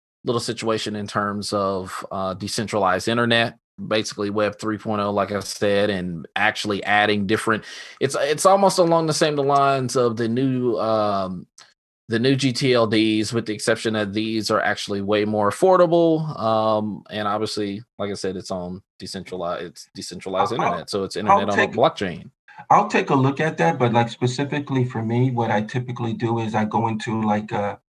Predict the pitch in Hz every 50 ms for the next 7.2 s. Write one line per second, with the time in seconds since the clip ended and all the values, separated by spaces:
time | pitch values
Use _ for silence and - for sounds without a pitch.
0 | _ _ _ _ _ - 113 107 - - - 131 117 120 120 - - 117 117 110
1 | 101 101 - - - 113 107 110 110 107 113 110 113 110 104 104 104 - 113 110
2 | 117 135 143 170 - 107 110 113 113 120 123 131 127 123 110 120 123 123 127 123
3 | - - 131 131 131 131 131 127 - _ _ _ _ _ - - 110 110 113 113
4 | 110 110 107 107 107 - - 131 120 117 110 110 - - 127 110 107 - - 101
5 | - - - 104 98 117 120 131 139 - - 160 165 170 - - - - 123 120
6 | 120 113 113 113 110 110 123 123 117 117 120 - - 107 107 107 123 123 123 127
7 | 113 104 -